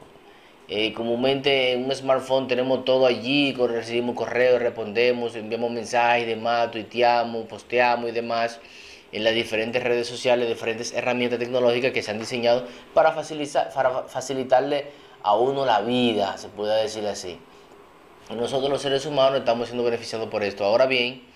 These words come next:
eh, antes me remonto setenta años atrás, treinta, cuarenta, cincuenta años. Para no, no, no ser tan exagerado, me remonto a unos quince o veinte años atrás,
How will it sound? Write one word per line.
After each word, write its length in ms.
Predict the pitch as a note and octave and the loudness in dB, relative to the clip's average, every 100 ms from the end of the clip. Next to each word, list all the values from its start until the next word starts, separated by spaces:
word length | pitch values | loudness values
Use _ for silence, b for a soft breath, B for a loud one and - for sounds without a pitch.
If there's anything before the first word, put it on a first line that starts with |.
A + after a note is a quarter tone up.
| B B B B - | B B B B -6
eh, 800 | A2 A#2 A#2 A#2 A2+ A2 G2+ - - - - - - - - - - | 0 2 2 2 2 0 -6 -12 -20 -20 -20 -20 -20 -20 -20 -20 -6
antes 440 | B2 D#3+ C#3 A#2 | -2 -2 -2 -6
me 220 | A2 A2 A2 | -6 -6 -6
remonto 480 | G#2+ G#2+ A#2+ B2+ | -4 -4 -6 -6
setenta 480 | B2+ G#2+ G#2+ A#2 A2 | -10 -10 -8 -2 0
años 220 | A2+ G#2+ | 0 -4
atrás, 340 | G2 G#2+ A2+ A2 | -2 2 2 2
treinta, 400 | A2 A#2 A2 G2 | -2 0 -2 -2
cuarenta, 540 | G2 G2 A2+ G#2+ F#2+ | 0 0 0 -4 -8
cincuenta 580 | F#2 F2+ G2 A2 G#2 G2 | -8 -8 -6 -4 -2 0
años. 300 | G2+ F#2 F#2 F#2 B B - | 0 -4 -8 -10 B B 0
Para 140 | E3+ | 2
no, 160 | G#3+ G#3+ | 4 2
no, 480 | F3 E3 G3 F#3 | 2 2 0 0
no 180 | D#3 F#3 | 0 -2
ser 180 | G3+ G3+ | 0 0
tan 140 | G3+ | 0
exagerado, 720 | F#3+ F3 E3+ E3 D3+ D3+ - b b _ | 0 -2 2 4 4 2 -8 b b _
me 100 | C3 | -4
remonto 500 | C#3+ C#3+ D3+ E3+ F#3 | -2 -2 -2 0 2
a 60 | E3+ | 4
unos 260 | E3 F3 | 2 -2
quince 360 | - F#3+ G3+ F#3+ | -4 -2 -2 0
o 80 | D3+ | 2
veinte 260 | E3 D#3+ | 2 2
años 220 | D#3+ E3 C#3+ | 0 2 -4
atrás, 640 | G#2 A#2+ G#2 F#2+ - - | 0 2 0 -4 -12 -20